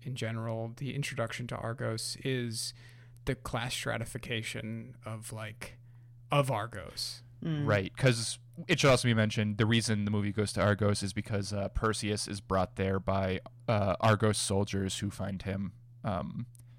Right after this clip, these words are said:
Speaker 3: in the wreckage of his family's ship.
Speaker 2: Which is, you know, that's kind of, like, your first tip-off that this is just confused, because why would they gr-, why would soldiers bring, like, some nondescript fisherman,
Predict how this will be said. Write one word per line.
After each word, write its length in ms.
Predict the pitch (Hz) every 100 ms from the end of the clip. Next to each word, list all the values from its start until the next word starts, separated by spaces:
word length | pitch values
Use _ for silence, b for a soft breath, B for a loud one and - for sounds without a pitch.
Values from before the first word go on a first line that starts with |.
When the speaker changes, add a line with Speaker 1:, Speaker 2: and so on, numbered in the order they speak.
| b
Speaker 3:
in 100 | 135
the 80 | 117
wreckage 320 | 107 - 107
of 60 | 98
his 140 | 92
family's 340 | 101 92 90 -
ship. 300 | - - - - - -
Speaker 2:
Which 200 | 233 254
is, 220 | 247 - 190
you 160 | 214
know, 220 | 214 208
that's 240 | 175 196 -
kind 220 | - 240
of, 100 | 208
like, 160 | 196 165
your 80 | 156
first 280 | - 160 -
tip-off 340 | 160 160 147
that 120 | 139
this 180 | 151 139
is 160 | 135 123
just 240 | 131 -
confused, 680 | 135 113 - 127 139 151 - B B
because 280 | 147 147 156
why 160 | 151 196
would 160 | 220
they 140 | 196 170
gr-, 180 | 139 143
why 180 | 151
would 160 | 185 202
soldiers 460 | - 175 170 165 139
bring, 440 | 147 151 147 143
like, 240 | 135 131
some 240 | - 143 131
nondescript 640 | 131 139 143 - 135 -
fisherman, 640 | 131 123 151 156 156 160